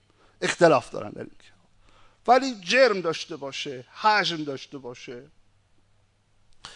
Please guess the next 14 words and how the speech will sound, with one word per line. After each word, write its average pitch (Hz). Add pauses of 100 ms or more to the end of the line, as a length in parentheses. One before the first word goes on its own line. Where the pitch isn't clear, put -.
(680)
این -
در 190
فیزیک. 127 (2000)
ما 190
در 233 (1120)
منطق 180
هم 208 (420)
بحث 190
از 180
ماده 151
می‌کنیم. 104 (1900)
در 170
دو 160
جا. 127